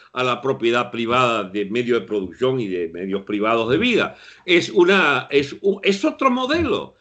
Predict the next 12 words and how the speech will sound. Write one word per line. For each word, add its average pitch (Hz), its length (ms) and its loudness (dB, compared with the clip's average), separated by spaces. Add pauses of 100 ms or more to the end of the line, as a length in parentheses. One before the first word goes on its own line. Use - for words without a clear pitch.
(140)
Venezuela 202 540 2
no 262 240 -4
conoce 254 640 -2
eso. 131 320 -8
Lo 139 300 0
que 180 100 -2
se 202 140 0
le 202 120 6
acercó 185 440 -2
un 262 160 -6
poco 277 340 0
fue 226 340 2